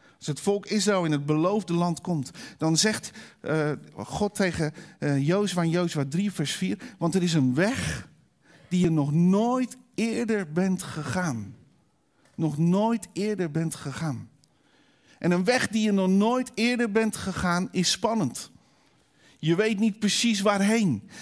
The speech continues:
Je weet niet precies hoe het zal gaan. Je weet niet precies wat er op je weg komt.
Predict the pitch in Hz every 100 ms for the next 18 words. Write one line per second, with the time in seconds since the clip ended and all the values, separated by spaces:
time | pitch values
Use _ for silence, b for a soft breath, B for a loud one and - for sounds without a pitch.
0 | B 180 185 220 208 220 - 190 220 190
1 | 202 254 - - 170 131 139 107 190 226
2 | 190 208 226 208 226 220 208 220 190 196
3 | 247 240 220 202 196 202 190 226 - 208
4 | 143 - - -